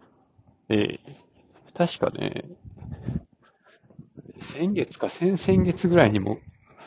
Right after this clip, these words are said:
こんな話をしたか、なんか部分的にそんな感じの話をしたか、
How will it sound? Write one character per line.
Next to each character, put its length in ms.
こ 180
ん 220
な 100
話 360
を 60
し 120
た 280
か、 260
な 120
ん 40
か 260
部 260
分 260
的 220
に 120
そ 140
ん 120
な 100
感 220
じ 80
の 60
話 340
を 100
し 80
た 120
か、 220